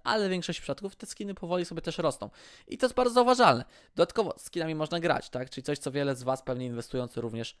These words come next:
w C S ie robi. Przede wszystkim, więc to jest to stabilne, można tym grać i według mnie skiny i skrzynki są jedną z bardziej stabilnych tutaj rzeczy, jeżeli chodzi o takie inwestowanie i ja ją oczywiście serdecznie polecam.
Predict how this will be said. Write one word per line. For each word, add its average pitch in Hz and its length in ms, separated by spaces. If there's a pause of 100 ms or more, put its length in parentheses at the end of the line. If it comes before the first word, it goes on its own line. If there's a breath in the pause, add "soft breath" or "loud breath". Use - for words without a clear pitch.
w - 40
C - 140
S 110 180
ie 131 100
robi. 151 260 (340 loud breath)
Przede 254 240
wszystkim, 214 380
więc 180 140
to - 60
jest 185 120
to 165 60
stabilne, 196 540 (260 loud breath)
można 185 300
tym 170 160
grać 143 260
i 160 40
według 156 220
mnie 135 100
skiny 214 380
i - 140
skrzynki - 440 (220 soft breath)
są 202 240 (160)
jedną 185 380
z 143 120
bardziej 151 540
stabilnych 120 520
tutaj 117 260
rzeczy, 117 300 (260 loud breath)
jeżeli 170 360
chodzi 139 300
o - 80
takie 123 320 (260 loud breath)
inwestowanie 135 640
i - 120
ja 214 100
ją 202 140
oczywiście - 420 (240 soft breath)
serdecznie 143 540 (200)
polecam. 165 360